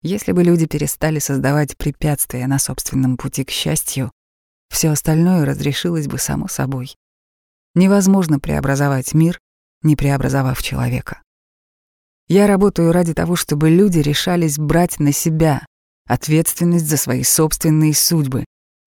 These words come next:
и приходили к состоянию радостного принятия, чтобы наше поколение не упустило тех возможностей, которыми мы являемся.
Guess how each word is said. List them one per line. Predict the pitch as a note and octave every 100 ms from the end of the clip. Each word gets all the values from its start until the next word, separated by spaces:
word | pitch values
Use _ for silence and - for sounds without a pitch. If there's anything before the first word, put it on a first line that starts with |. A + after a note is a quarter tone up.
| _
и | -
приходили | F3+ - F#3+ G#3 G3+
к |
состоянию | - F3 - F3 F#3 F3+ E3+
радостного | F3 F3 E3 D#3 D#3+
принятия, | D#3 E3 D#3+ D#3 C#3+ - -
чтобы | C3+ - C#3
наше | C#3 C3+ -
поколение | - - C#3 C#3+ F3 E3 D3 D#3 _ _ _ -
не | F3
упустило | E3+ D#3+ - - F#3 D3
тех | C3 -
возможностей, | B2+ C3 C3 C3 C3 - -
которыми | - - - A#2+
мы | A#2+
являемся. | A#2+ A#2 A#2 A2 A#2+ - -